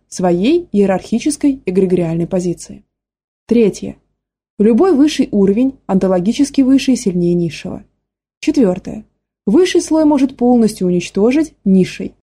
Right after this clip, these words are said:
а наоборот – нет. Пятое. Чем выше иерархический уровень, тем менее он зависим от конкретных личностей людей, которые находятся в руководстве эгрегора. Первый уровень.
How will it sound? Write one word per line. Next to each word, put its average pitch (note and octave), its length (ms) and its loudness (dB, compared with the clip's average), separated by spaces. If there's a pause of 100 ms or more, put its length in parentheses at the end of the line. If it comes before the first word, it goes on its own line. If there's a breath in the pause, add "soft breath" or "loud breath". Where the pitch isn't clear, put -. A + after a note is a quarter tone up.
(140)
а G3 100 0
наоборот – F#3+ 560 0 (220)
нет. F3+ 300 -2 (800)
Пятое. G#3 480 -2 (320)
Чем A3+ 240 0
выше F4 240 2
иерархический G#3+ 800 0
уровень, F3+ 420 -2 (320)
тем A3 240 4
менее E4 320 4
он A#3 220 2
зависим G3+ 640 -2
от - 160 -6
конкретных F#3+ 560 -2
личностей F#3+ 480 -2
людей, F#3 400 -4 (640)
которые G3 320 2
находятся D4+ 640 0
в G3 100 -6
руководстве F3+ 600 -2
эгрегора. F3+ 500 -4 (600)
Первый A#3 320 4
уровень. E3 340 -4